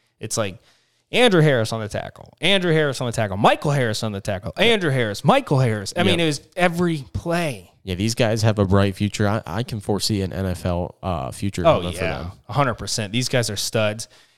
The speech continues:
Speaker 1: and, um, I think they're gonna be first-team all-conference guys at college.
Speaker 2: Yeah.
Speaker 1: I think they're gonna be making noise. I think you're gonna see 'em, you know,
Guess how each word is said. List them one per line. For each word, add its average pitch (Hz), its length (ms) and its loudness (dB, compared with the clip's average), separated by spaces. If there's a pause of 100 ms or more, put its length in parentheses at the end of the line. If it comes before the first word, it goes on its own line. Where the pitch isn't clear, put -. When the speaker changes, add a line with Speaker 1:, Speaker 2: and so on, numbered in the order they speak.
(120)
Speaker 1:
and, 104 320 -4
um, 98 360 -4
I 123 120 0
think 123 220 -2
they're 113 120 0
gonna 107 220 -2
be 104 240 -2
first-team 113 600 0
all-conference 107 640 -4
guys 107 280 -2
at 92 80 -12
college. 107 600 -6
Speaker 2:
Yeah. - 140 -8 (280)
Speaker 1:
I 117 120 -4
think 117 240 -4
they're 113 100 -2
gonna 107 180 -4
be 104 120 -4
making 107 340 -4
noise. 107 340 -2
I 107 80 -2
think 107 220 -6
you're 107 120 -6
gonna 104 180 -6
see 107 260 -2
'em, 101 400 -6
you 107 100 -4
know, 95 200 -4